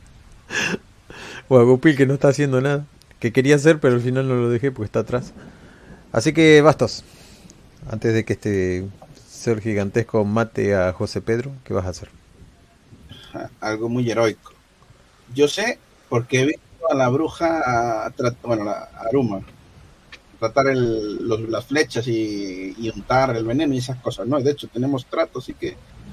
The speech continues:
Speaker 2: yo sé eso, ¿no?
Speaker 1: Mm, de los venenos sabes algo, sí.
Speaker 2: Sé que lo unta en sus flechas, es la pregunta.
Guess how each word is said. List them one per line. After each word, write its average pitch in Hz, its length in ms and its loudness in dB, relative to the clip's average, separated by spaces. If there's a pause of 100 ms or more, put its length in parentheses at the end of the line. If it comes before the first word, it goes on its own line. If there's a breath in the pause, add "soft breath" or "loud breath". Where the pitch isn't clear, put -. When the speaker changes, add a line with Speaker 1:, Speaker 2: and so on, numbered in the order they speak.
Speaker 2:
yo 156 120 2
sé 160 200 4
eso, 113 200 0
¿no? 160 180 -4 (1400)
Speaker 1:
Mm, 117 680 -2
de 117 120 0
los 110 120 0
venenos 143 380 2
sabes 135 340 8
algo, 117 320 4
sí. 135 340 0 (1300)
Speaker 2:
Sé 147 200 2
que 196 80 4
lo 180 180 8
unta 175 300 4
en 160 80 2
sus - 200 -6
flechas, - 480 -2
es 127 100 -6
la 131 140 -2
pregunta. 117 480 -4